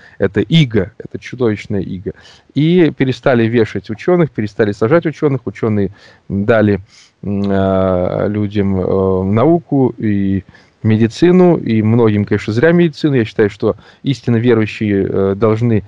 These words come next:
не пользоваться медициной, а просить помощи Бога, э, просить помощи святых, э, как можно чаще с-, иметь отношения с иконами, то есть просить у икон, вот там что-то сломал ногу, давай, значит, надо,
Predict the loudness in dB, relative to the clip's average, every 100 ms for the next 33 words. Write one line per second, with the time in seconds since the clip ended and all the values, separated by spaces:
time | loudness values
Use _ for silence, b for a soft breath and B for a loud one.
0 | B B -4 0 0 2 0 0 -4 -4
1 | -2 -2 -4 -2 0 2 2 2 2 0
2 | -4 -8 -6 -2 -2 -4 -4 -2 -2 -4
3 | -8 0 2 4 2 B B B B B
4 | -4 0 0 0 -2 -4 -6 -2 -2 -2
5 | -8 -4 -4 0 -2 0 0 2 2 0
6 | -4 0 -2 0 0 0 -2 -4 -4 -8
7 | -12 -14 -10 -8 -8 -8 -4 -2 0 -2
8 | -2 -2 -4 -4 -4 2 2 2 0 B
9 | B B B -4 -4 -2 -2 -2 -8 -6
10 | -4 -4 0 2 4 2 -2 -4 -4 -4
11 | -4 -6 -2 0 2 2 2 0 -2 -2
12 | 0 2 2 0 -4 -8 -6 -4 -4 -6